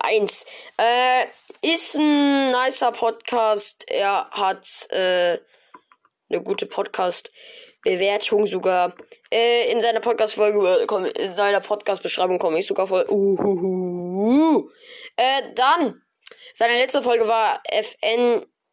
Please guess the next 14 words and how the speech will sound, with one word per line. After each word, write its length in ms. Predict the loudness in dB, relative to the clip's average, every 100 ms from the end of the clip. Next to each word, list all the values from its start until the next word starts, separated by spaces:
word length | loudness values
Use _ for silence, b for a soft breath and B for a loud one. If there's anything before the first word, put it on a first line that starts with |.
| _ _ _ _ _ _ _ _ _ _ -4
F 280 | -4 -4 -8
N 300 | -2 2 2
Gameplay 800 | 2 0 0 0 2 4 2 0 _ _
mit 840 | -6 -2 -2 -4 -6 -10 -10 -10 -18 -6
Epic, 480 | -6 -4 -4 -6 _
Cast 400 | -4 -2 -2 -6
und 160 | -4 0
Nick. 340 | -2 -2 -12 _ _ _ _ _ _ _ _ _ _ _ _ _ _ _ _ _ _ -20 -8
Bei 100 | -4
diesem 300 | -2 -4 -4
Gameplay 420 | -4 -4 -2 -2
war 140 | -2 -4
ich 140 | -6
dabei. 600 | -10 -14 -8 -2 -2